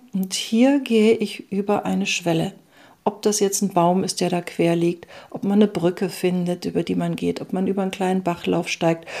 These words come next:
oder sich selbst vielleicht nur ein Stöckchen dahin legt, ist egal. Es geht darum, einfach ganz bewusst zu sagen, jetzt lasse ich meinen Alltag hinter mir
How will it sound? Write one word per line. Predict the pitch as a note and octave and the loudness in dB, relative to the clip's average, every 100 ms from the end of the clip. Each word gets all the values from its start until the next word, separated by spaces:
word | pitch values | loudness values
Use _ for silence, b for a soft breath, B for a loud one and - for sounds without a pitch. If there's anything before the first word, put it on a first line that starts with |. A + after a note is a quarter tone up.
| B | B
oder | - A3+ | 6 8
sich | A3+ A3 | 6 6
selbst | G3 G3 B3+ - - | 8 10 10 6 4
vielleicht | G3+ F3+ | 4 6
nur | G#3 G3+ | 6 6
ein | G#3 | 6
Stöckchen | - C4+ - F#3+ | 4 4 4 4
dahin | E3+ F3 | 4 4
legt, | F3+ F3+ F3 | 2 0 0
ist | G#3 | 0
egal. | A3+ A3 E3+ D#3+ | 2 2 4 4
Es | E3+ - | 2 2
geht | A3 G#3+ | 2 4
darum, | A#3 A3 C4+ B B B B | 6 8 6 B B B B
einfach | F#3+ F#3 - | -2 0 4
ganz | G#3 C#4 | 6 6
bewusst | - G#3+ G#3+ - | 4 4 2 2
zu | G3 | 0
sagen, | F3+ E3+ E3+ | 0 0 4
jetzt | F#3+ C#4+ - - - B B B | 6 6 4 -2 -4 B B B
lasse | F#3+ G3 - | 6 6 4
ich | - - | 0 -2
meinen | E3+ D#3+ - | 0 -2 -2
Alltag | F3 G3+ B3+ - B3+ | 2 4 4 2 -4
hinter | - A3 G#3+ F3 | 0 2 2 2
mir | E3 E3+ G3+ D4 | 0 2 2 0